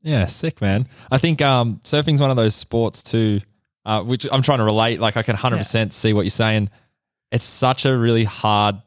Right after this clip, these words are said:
Speaker 1: learning curve at the start.
Speaker 2: Yes. Yeah.
Speaker 1: Um, snowboarding, you can stand up. It can take all day to get down the mountain. You will just rack up some time on your feet.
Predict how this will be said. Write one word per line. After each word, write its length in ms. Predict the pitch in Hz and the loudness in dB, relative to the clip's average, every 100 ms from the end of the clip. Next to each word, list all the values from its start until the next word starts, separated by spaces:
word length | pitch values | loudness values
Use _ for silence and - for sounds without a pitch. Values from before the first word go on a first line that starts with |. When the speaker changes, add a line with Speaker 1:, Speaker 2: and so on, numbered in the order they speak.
| _ _ - | _ _ -10
Speaker 1:
learning 420 | 101 101 104 101 | 0 2 2 0
curve 260 | - 104 98 | 0 0 0
at 80 | |
the 60 | 95 | -6
start. 460 | - 107 92 107 - | -6 -2 0 0 -2
Speaker 2:
Yes. 180 | - - - | -12 -20 -12
Yeah. 300 | 117 110 - - | -8 -8 -8 -4
Speaker 1:
Um, 340 | 98 98 92 | -2 0 -2
snowboarding, 600 | - 113 113 110 110 104 | -4 0 2 4 2 2
you 60 | 98 | -2
can 140 | 98 | -4
stand 280 | - 101 98 | -2 0 2
up. 220 | 101 - | 2 0
It 60 | 101 | -6
can 120 | 107 | -2
take 220 | 101 98 | -2 0
all 100 | 85 | 0
day 160 | 92 90 | 0 0
to 60 | 90 | 0
get 120 | 87 | -2
down 160 | 90 | -2
the 40 | 87 | 0
mountain. 320 | 98 101 90 | 0 0 0
You 80 | 98 | -2
will 60 | 92 | 0
just 160 | 92 | 0
rack 180 | 92 85 | -2 -2
up 120 | 90 | -4
some 120 | - 92 | -6 -8
time 300 | 101 95 92 | -4 -2 -4
on 100 | 90 | -6
your 80 | |
feet. 320 | - 113 175 | -2 -2 -2